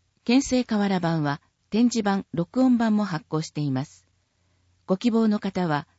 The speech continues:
鹿児島県身体障害者福祉協会、電話、零九九二二八の六二七一までご連絡ください。今月号の県政河原版及びバッ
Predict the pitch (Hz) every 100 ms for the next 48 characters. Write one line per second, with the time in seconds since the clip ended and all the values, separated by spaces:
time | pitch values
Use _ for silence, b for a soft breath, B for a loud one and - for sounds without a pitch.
0 | _ _ _ _ - 226 254 233 233 -
1 | 165 143 - - 254 269 262 - 254 247
2 | 233 175 139 127 - 185 - 185 156 135
3 | 117 _ _ _ _ _ - 151 180 160
4 | 156 _ _ _ _ _ _ _ _ 190
5 | 233 - 220 170 - 160 131 - _ _
6 | - 233 262 254 214 185 170 - 170 143
7 | _ _ _ 170 185 262 262 247 180 180
8 | 233 254 - 180 147 - - 190 170 156
9 | 151 - 139 139 - 131 - _ _ _
10 | _ _ _ _ _ _ _ _ _ _
11 | 233 277 269 - 254 175 147 135 - 214
12 | 240 220 208 180 175 160 151 143 - -
13 | 156 151 143 - _ 160